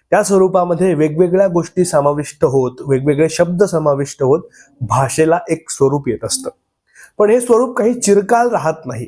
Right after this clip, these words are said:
अनेक शब्द त्याच्यामध्ये येतात, अनेक वाक्प्रच-, प्रचार त्याच्यामध्ये येतात, अनेक ग्रंथ त्याच्यामध्ये येतात.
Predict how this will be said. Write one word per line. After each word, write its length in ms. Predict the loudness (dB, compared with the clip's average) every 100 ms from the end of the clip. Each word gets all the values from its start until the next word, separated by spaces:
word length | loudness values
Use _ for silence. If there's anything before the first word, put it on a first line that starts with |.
| _
अनेक 420 | -2 0 0 -4 -4
शब्द 340 | -2 0 0
त्याच्यामध्ये 540 | 0 -2 -2 -2 0
येतात, 260 | 0 0 -2 -2
अनेक 280 | -2 -2 -2
वाक्प्रच-, 440 | -4 0 -2 -2
प्रचार 360 | -2 0 0 0
त्याच्यामध्ये 500 | -4 -2 -2 0 -2
येतात, 260 | -2 -4 -6 _ -20 _ _
अनेक 320 | 0 2 0 0
ग्रंथ 320 | -2 0 -2
त्याच्यामध्ये 540 | 0 0 -2 -2 -2
येतात. 260 | -2 0